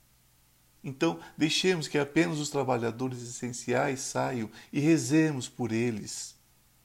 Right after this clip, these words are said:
Vamos orar por eles, por gratidão, pois cada um deles é um anjo encarnado nesse momento, cuidando daqueles que estão em sofrimento e daqueles que podem ficar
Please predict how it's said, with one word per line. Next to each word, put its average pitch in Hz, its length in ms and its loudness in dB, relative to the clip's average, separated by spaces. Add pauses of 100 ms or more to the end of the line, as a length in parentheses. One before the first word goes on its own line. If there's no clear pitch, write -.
(280)
Vamos 160 260 2
orar 170 380 4
por 110 160 -6
eles, - 480 -10 (760)
por 127 180 0
gratidão, 123 920 0 (920)
pois 127 200 2
cada 170 420 0
um 143 260 -2
deles 117 640 -2 (240)
é 147 220 2 (260)
um 151 220 -2
anjo 151 320 0
encarnado 104 640 -4
nesse 101 300 -4
momento, 98 580 -10 (440)
cuidando 127 360 2
daqueles 127 540 2
que 127 100 -6
estão 131 460 -2
em 165 180 -4
sofrimento 117 760 -4 (680)
e 139 60 0
daqueles 143 580 4
que 143 160 -8
podem 139 540 0
ficar 120 640 -2